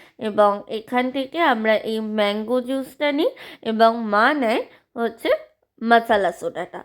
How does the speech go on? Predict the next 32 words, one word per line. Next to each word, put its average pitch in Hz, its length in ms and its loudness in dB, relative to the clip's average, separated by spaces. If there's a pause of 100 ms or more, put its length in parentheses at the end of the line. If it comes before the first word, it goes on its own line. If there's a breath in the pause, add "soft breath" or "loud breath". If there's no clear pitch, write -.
(120)
ম্যাঙ্গো 277 280 0
জুসটা 302 360 0
আমি 277 180 0
নিয়েছিলাম, 269 540 0 (160)
but 233 140 6 (140)
সত্যি 247 300 -6
কথা 254 220 0
বলতে 254 280 2
ম্যাঙ্গো 214 340 -2
জুসটা 233 340 -2
অতটাও 233 320 0
ভালো 208 300 0
ছিল 220 400 -2
না, 202 200 0 (540 loud breath)
কারণ 254 400 4
হচ্ছে 285 280 -4
ম্যাঙ্গো 233 380 -2
জুসটা 262 420 -4
basically 311 720 0 (440 loud breath)
মাজার 240 520 4
মধ্যে 311 280 -2
একটুখানি 294 460 -4
জল 226 280 6
মিশিয়ে 226 340 -4
দিয়ে 233 200 -6
দিয়েছে, 175 440 -10 (380 loud breath)
যেটা 240 300 0
কিনা 285 220 0
আমার 294 200 2 (100)
একদমই 226 460 -2
ভালো 196 380 0
লাগেনি, 175 400 -4